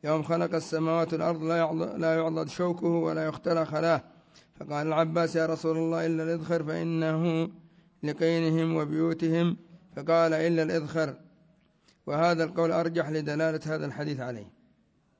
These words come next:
يقال، "إذا كان الفصل متعمداً ومقصوداً فإنه يكون منقطع لا يعود."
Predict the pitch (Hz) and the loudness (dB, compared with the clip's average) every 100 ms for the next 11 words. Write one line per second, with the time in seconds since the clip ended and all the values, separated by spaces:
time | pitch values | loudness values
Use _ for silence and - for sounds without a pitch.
0 | _ _ _ _ _ _ _ _ _ _ | _ _ _ _ _ _ _ _ _ _
1 | - _ - 160 165 180 185 156 160 - | -20 _ 0 2 4 4 6 6 2 -4
2 | - - _ _ _ _ _ _ _ - | -20 -20 _ _ _ _ _ _ _ -6
3 | 156 156 156 160 170 170 147 131 - 147 | -2 2 2 2 4 4 4 2 -2 -2
4 | 143 175 170 151 135 110 - _ _ _ | 2 2 2 0 -2 -4 -16 _ _ _
5 | _ _ _ _ _ _ _ _ 156 165 | _ _ _ _ _ _ _ _ 2 2
6 | 165 156 151 170 160 147 156 151 - - | 4 4 6 4 4 4 4 4 0 -8
7 | _ _ _ _ _ _ _ _ _ _ | _ _ _ _ _ _ _ _ _ _
8 | - 160 170 151 - 170 156 151 151 151 | -2 2 2 2 0 0 0 0 0 -2
9 | - _ _ _ _ _ _ _ _ _ | -6 _ _ _ _ _ _ _ _ _
10 | _ _ _ _ - 160 156 180 170 160 | _ _ _ _ -6 -2 0 0 0 2
11 | 160 170 170 170 - _ 165 156 147 170 | 2 2 0 -2 -10 _ -2 -2 0 -2
12 | 165 165 147 147 156 151 139 151 160 151 | 0 0 -2 -2 -4 -4 -2 0 2 0
13 | 151 151 | 0 -2